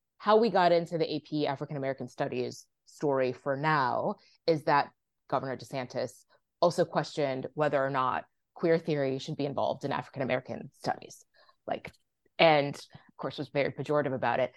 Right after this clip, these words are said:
but that was kind of our way in. So Nadra interviewed a lot of Black and queer and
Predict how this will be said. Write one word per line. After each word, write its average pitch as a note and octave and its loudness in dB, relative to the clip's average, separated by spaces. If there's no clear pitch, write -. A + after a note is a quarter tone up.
but G3+ 4
that A#3 10
was A3+ 4
kind G3+ 0
of E3 2
our D#3 4
way C#3+ 0
in. - -16
So F#3 2
Nadra F3 2
interviewed D3 -2
a D#3+ -4
lot C#3+ 4
of C3 0
Black C#3+ 4
and C#3+ -10
queer C#3 0
and C3+ -8